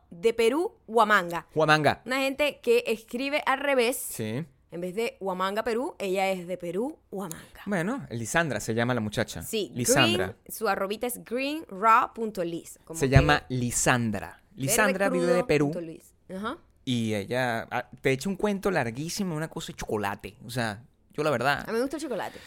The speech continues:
Speaker 2: Bueno, pero a ella le hicieron comer chocolate como parte de su dieta. Esa es una historia, eh, con la que
Speaker 1: Ah, ya me
Speaker 2: Ah,
Speaker 1: acuerdo.
Speaker 2: pero bueno, también, a ti te escribe
Speaker 1: Que
Speaker 2: muchísima
Speaker 1: le
Speaker 2: gente.
Speaker 1: escribieron, co-, con el caso que a mí me mandaron a... Me eliminaron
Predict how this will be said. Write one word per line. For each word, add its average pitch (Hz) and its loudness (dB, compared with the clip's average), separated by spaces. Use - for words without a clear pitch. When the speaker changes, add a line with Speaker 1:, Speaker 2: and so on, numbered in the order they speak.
Speaker 2:
Bueno, 107 -2
pero 113 -2
a 117 0
ella 143 2
le 156 2
hicieron 151 0
comer 135 -2
chocolate 160 -2
como 131 -6
parte 147 2
de 147 0
su 131 -2
dieta. 123 0
Esa 135 -6
es 175 -2
una 175 -2
historia, 123 0
eh, 127 -4
con 113 -4
la 104 -2
que 104 -6
Speaker 1:
Ah, 359 2
ya 311 2
me 330 4
Speaker 2:
Ah, 302 2
Speaker 1:
acuerdo. 277 2
Speaker 2:
pero 196 -4
bueno, 107 -8
también, 139 0
a 104 -4
ti 135 -10
te 143 -10
escribe 147 -8
Speaker 1:
Que - -6
Speaker 2:
muchísima 127 -2
Speaker 1:
le 220 0
Speaker 2:
gente. 226 0
Speaker 1:
escribieron, 240 2
co-, - -6
con 302 0
el 285 -2
caso 311 -2
que 330 -4
a 277 -2
mí 240 -2
me 269 -2
mandaron 254 -2
a... 190 -4
Me 190 -8
eliminaron 185 -2